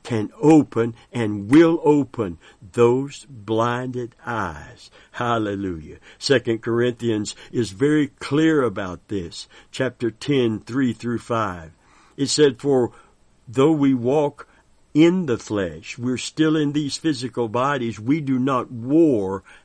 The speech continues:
after the flesh. For the weapons of our warfare are not carnal, but mighty through God to the pulling down of strongholds,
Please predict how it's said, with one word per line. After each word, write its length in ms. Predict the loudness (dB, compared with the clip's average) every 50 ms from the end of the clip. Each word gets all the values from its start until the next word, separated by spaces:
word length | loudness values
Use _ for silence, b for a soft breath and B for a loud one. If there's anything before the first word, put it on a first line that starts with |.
| B _
after 540 | -4 -4 -2 -2 -4 -6 -12 -10 -8 -8 -6
the 140 | -6 -8 -10
flesh. 640 | -10 -8 -6 -6 -6 -6 -8 -14 -20 -20 -20 -20 _ _ b b b b b b b b b b
For 140 | 0 0
the 160 | 2 2 2 2
weapons 640 | 2 2 2 2 2 0 -2 -2 -2 -2 -2 -2
of 160 | -2 0 2
our 180 | 0 0 0 0
warfare 800 | -2 0 2 2 2 2 2 0 -2 -2 -2 -2 -2 -4 -6 B B B B B B B B _ _ _ _ _ -8
are 160 | -6 -4 -4
not 460 | -2 -2 -2 0 -2 -2 -2 -6 _
carnal, 600 | -10 -8 -6 -4 -4 -4 -4 -6 -8 -10 -14 -18 -20 _ b b b b b b b -2
but 160 | -2 0 0
mighty 840 | -2 -4 -4 -2 0 0 2 2 0 0 0 -2 -4 -4 -8 -14 -18 _ -10
through 280 | -6 -4 -4 -4 -4
God 580 | -4 -4 -4 -2 -2 -2 -4 -4 -6 -10 -14 -18 b b b b -8
to 160 | -6 -6 -4
the 120 | -4 -8
pulling 560 | -10 _ -2 0 2 2 2 0 -4 -6 -10 b b b b b -20 -6 -2
down 480 | -2 0 0 0 -2 -4 -6 -8 -10 b b b _
of 180 | -6 -6 -6
strongholds, 1200 | -6 -8 -10 -10 -4 0 2 2 2 0 -2 -4 -2 -2 -2 -2 -2 -6 -8 -14 _ _ -20 -20 -20